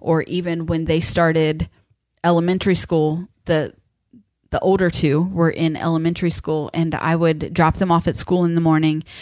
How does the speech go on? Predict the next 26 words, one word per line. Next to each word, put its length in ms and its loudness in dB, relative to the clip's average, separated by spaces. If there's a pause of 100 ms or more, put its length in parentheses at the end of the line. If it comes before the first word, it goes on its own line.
(380)
and 680 0 (300)
then 600 -2
the 100 0
drive 800 2
to 140 0
the 120 0
Y 200 2
M 140 2
C 300 -2
A 340 0 (800)
was 480 0
long 360 0
enough 400 0
that 240 -2
the, 400 0
that 200 -4
the 100 -4
daycare 500 0
was 180 -2
open 280 -2
by 140 0
the 100 -6
time 300 -4
I 80 -6
got 300 -6
there, 440 -10